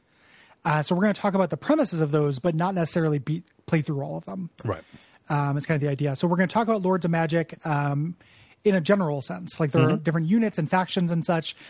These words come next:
Speaker 1: We're gonna explain the game. It is gonna be largely generality based because there's not a lot of storyline to that.
Speaker 2: Mm-hmm.
Speaker 1: And the actual scenarios are, like, challenge scenarios, like a SimCity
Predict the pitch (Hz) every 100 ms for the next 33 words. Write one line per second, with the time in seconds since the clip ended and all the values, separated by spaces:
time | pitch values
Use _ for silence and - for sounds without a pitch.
0 | - - 175 160 - - 196 180 160 151
1 | 143 143 143 165 156 151 156 175 165 160
2 | 160 147 139 135 135 139 135 - 143 143
3 | 147 131 151 147 143 143 143 143 135 -
4 | - 175 185 220 226 240 254 247 - 139
5 | 139 233 - 185 165 170 160 170 151 208
6 | 311 233 180 165 160 - - 156 156 151
7 | 151 147 - - - _ 165 143 - 185
8 | 160 135 151 139 139 139 143 - 160 139
9 | 147 165